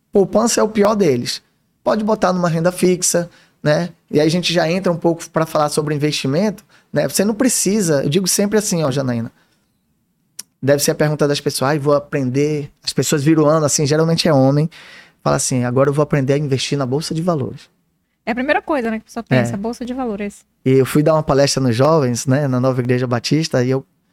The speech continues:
Speaker 1: e o pastor Tony me chamou, e eu falei assim, "Deixa eu dar uma dica pra você." Tinha, assim, acho que dois mil jovens. "Deixa eu dar uma dica pra você sobre Bolsa de Valores." Perguntei, "Quem, quem gosta disso? Quem quer?"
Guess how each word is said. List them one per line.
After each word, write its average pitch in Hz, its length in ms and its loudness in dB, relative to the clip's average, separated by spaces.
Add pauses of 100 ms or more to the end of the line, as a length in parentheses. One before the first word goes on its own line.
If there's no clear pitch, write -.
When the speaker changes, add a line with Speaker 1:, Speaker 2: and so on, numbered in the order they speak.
(600)
Speaker 1:
e 123 60 2
o 120 40 -4
pastor 127 300 0
Tony 135 240 2
me 131 80 0
chamou, 131 440 2
e 143 40 6
eu 135 100 4
falei 135 440 2
assim, 131 500 -2 (680)
"Deixa 131 220 0
eu 160 40 -4
dar 170 80 2
uma 170 120 0
dica 151 220 0
pra 147 160 0
você." 143 340 0
Tinha, - 180 -4
assim, 127 240 0
acho 113 180 -6
que - 80 -10
dois 139 160 4
mil 143 180 -2
jovens. 113 460 -6 (500)
"Deixa - 140 -4
eu 170 40 2
dar 170 80 2
uma 175 60 4
dica 151 220 -2
pra 143 100 0
você 131 260 0
sobre 131 260 0
Bolsa 127 280 0
de 123 100 -2
Valores." 123 640 -2
Perguntei, 135 420 0
"Quem, 202 180 0 (140)
quem 240 180 2
gosta 220 320 2
disso? 180 300 2
Quem 196 140 2
quer?" 175 440 0